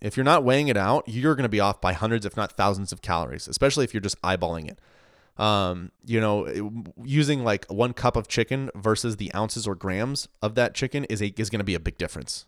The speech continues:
okay? So try to do that as best as you can, at least for the initial start, to actually see where you're at. You don't have to do that for the rest of your life, but the more accurate you can be with your tracking,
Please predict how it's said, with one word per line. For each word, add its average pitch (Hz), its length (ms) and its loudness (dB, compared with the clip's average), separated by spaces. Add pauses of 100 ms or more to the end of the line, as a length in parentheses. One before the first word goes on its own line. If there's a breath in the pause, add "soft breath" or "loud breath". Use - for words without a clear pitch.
(220)
okay? 101 260 2 (540 loud breath)
So 127 380 6
try 143 160 6
to 175 60 4
do 165 80 -2
that 160 120 6
as 113 120 0
best 117 180 2
as 110 100 -2
you 110 80 -2
can, 104 380 -4
at 123 140 -4
least 165 340 0
for 131 140 0
the 117 100 0
initial 104 340 -2
start, - 600 0 (320)
to 123 140 2
actually 117 400 0
see 113 220 -4
where 110 120 2
you're 92 140 2
at. 104 240 0
You 135 80 -2
don't 180 140 -4
have 185 120 2
to 135 60 -14
do 123 80 0
that 110 160 2
for 107 100 -4
the 98 60 -6
rest 98 180 -4
of 85 80 -10
your 80 120 -8
life, 87 360 -2
but 104 140 -2
the 104 40 -4
more 127 220 0
accurate 120 400 0
you 110 100 -4
can 101 140 -6
be 101 120 -2
with 107 140 -2
your 92 80 -4
tracking, 127 460 -2